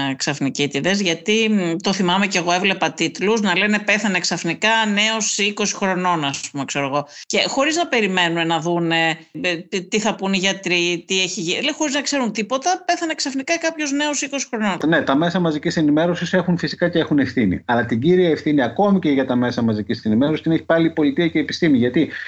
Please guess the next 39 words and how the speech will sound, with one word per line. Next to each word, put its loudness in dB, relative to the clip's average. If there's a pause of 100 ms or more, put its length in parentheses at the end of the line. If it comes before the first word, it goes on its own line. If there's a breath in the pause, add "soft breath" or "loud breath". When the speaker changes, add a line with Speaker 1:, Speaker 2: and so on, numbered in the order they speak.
(120 loud breath)
Speaker 2:
οι 4
επιστήμονες, 2 (180)
οι 0
επιστημονικές 2
αρχές. 2 (240 loud breath)
Γιατί, 2 (140)
γιατί 2
κάποιος 2
θα 2
έπρεπε 2
να 4
εξηγήσει 2
ορισμένα 2
πράγματα 0
στον 2
κόσμο 2
και -2
στα 0
μέσα 2
μαζικής 0
ενημέρωσης. 0 (300 loud breath)
Αν 2
Speaker 1:
Καλά, -
Speaker 2:
κάποιος 4
Speaker 1:
κάποιοι 2
από -2
αυτούς 0
Speaker 2:
προφε- 0
Speaker 1:
που 2
λέτε, 0
κύριε 0
Παπά, 0
είναι 0
καθηγητές. -2
Υπάρχει -4
καθηγητής 0
ιατρικής -2
που 0
διδάσκει 0